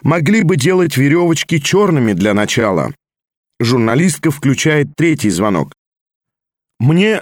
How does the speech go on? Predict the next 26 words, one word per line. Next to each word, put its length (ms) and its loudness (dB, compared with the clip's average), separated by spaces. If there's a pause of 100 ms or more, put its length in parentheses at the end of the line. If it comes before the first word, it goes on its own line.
(120)
нравится 680 2
один 300 2
парень, 420 0
но 220 2
он 120 0
меня 300 2
избегает". 720 0 (500)
Это 240 0
Фертилити, 760 0
это 220 0
ее 320 2
голос 400 0
в 80 -10
студийных 640 0
динамиках. 720 -2 (260)
Она 240 -2
говорит 420 0
обо 220 0
мне, 300 2
говорит 400 0
обо 240 0
мне 220 2
на 180 0
всю 320 -2
Северную 680 0
Америку. 600 0